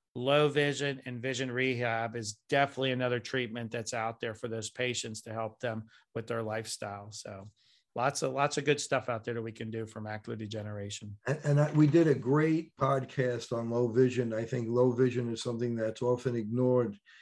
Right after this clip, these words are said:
Speaker 2: in eye care. And, uh, if you go back, uh, Stephanie Schmidecki did a beautiful, uh, podcast with me on low vision. So for people that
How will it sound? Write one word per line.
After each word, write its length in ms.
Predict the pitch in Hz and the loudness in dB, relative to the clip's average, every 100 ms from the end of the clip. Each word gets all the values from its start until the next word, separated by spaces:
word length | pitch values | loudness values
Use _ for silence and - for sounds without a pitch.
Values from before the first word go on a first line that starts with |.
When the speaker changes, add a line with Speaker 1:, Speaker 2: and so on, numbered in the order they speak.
| - - _ - | -20 -20 _ -8
Speaker 2:
in 220 | 113 113 | -6 -2
eye 220 | 127 147 | 2 2
care. 440 | 143 131 113 110 107 | 2 0 0 0 -4
And, 320 | 110 107 104 - - _ - | -6 -6 -8 -12 -16 _ -10
uh, 220 | 113 110 104 - | -4 -2 -4 -4
if 120 | 123 | -2
you 100 | 139 | 0
go 220 | 131 131 | 2 2
back, 480 | 120 131 127 120 - - | 4 2 0 -2 -6 -8
uh, 100 | 120 | -6
Stephanie 540 | - - 135 143 131 127 | -4 -2 -2 0 0 0
Schmidecki 840 | - 127 110 127 139 123 110 - - - - - - | -2 -4 2 2 2 0 -4 -6 -18 -20 -20 -10 0
did 140 | 127 | 2
a 80 | 120 | 2
beautiful, 880 | 110 135 156 147 - 127 113 110 - | 4 8 8 8 4 0 0 -2 -4
uh, 400 | 107 104 101 101 - _ _ - | -4 -2 -2 -2 -6 _ _ 0
podcast 580 | 127 127 - 110 104 | 0 0 0 0 0
with 200 | 110 104 | -2 -4
me 200 | 110 107 | -2 -2
on 200 | 107 104 | -2 -2
low 200 | 107 110 | 0 0
vision. 380 | 101 117 110 104 | 2 0 0 -6
So 340 | 101 110 101 101 - - _ | -6 -4 -4 -6 -12 -20 _
for 140 | 117 | -6
people 500 | - 156 147 143 127 | 0 2 4 6 6
that 360 | 123 120 113 110 | 6 2 0 -2